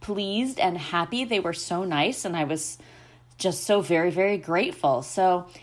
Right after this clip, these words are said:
hey, thanks to those of you that did that. I really appreciate it. I know not all the apps have it, like, you don't leave 'em on Spotify or whatever, but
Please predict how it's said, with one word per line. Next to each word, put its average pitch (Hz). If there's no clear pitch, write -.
hey, 285
thanks 349
to 302
those 262
of 247
you 262
that 254
did 311
that. 247
I 220
really 233
appreciate 233
it. 151
I 220
know 262
not 269
all 233
the 226
apps 196
have 180
it, 190
like, 160
you 180
don't 185
leave 185
'em 175
on 165
Spotify 170
or 156
whatever, 151
but 175